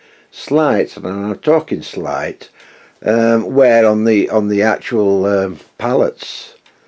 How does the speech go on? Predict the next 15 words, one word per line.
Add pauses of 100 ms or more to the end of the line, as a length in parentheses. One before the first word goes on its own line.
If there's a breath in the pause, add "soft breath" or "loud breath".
(920 soft breath)
Uh,
so (320)
I'm
quite
pleased
with
that
really,
because
it's,
it's
been
nearly
thirty
years,